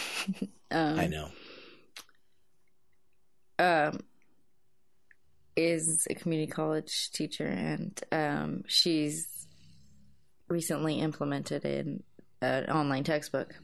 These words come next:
Speaker 1: and it has so many more features in it
Speaker 2: Of course,
Speaker 1: that
Speaker 2: it's a
Speaker 1: are
Speaker 2: program. It's not, you
Speaker 1: Right.
Speaker 2: just call it a textbook. It's information. Uh, it's a program.
Speaker 1: Right. It's a textbook because it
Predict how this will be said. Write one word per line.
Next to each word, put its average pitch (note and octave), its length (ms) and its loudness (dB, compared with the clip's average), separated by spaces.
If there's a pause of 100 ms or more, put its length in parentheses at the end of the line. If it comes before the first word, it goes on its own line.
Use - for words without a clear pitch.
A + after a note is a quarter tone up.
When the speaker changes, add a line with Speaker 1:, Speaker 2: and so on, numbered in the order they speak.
(480)
Speaker 1:
and E3 120 4
it E3 60 2
has E3 200 2
so E3+ 240 4
many E3 260 2
more D3 320 2
features C3 800 0
in D3+ 140 0
it C#3+ 40 4
Speaker 2:
Of C3 40 2
course, A#2+ 280 6
Speaker 1:
that - 60 4
Speaker 2:
it's C#3+ 100 4
a C#3+ 60 4
Speaker 1:
are C#3 40 0
Speaker 2:
program. B2 420 8
It's F#2 80 6
not, G2 180 6
you F#3 60 4
Speaker 1:
Right. G3 280 10
Speaker 2:
just D3+ 120 4
call B2 220 10
it G2 60 8
a E2+ 40 -4
textbook. F#2+ 400 6
It's F#2+ 140 6
information. G2+ 720 6
Uh, F2+ 180 4 (220)
it's F#2 180 4
a D#2 60 4
program. F#2 500 4 (100)
Speaker 1:
Right. E3+ 480 2 (340)
It's F#3 200 2
a G3 80 4
textbook F#3+ 720 2 (580)
because D#3 680 0
it - 320 -2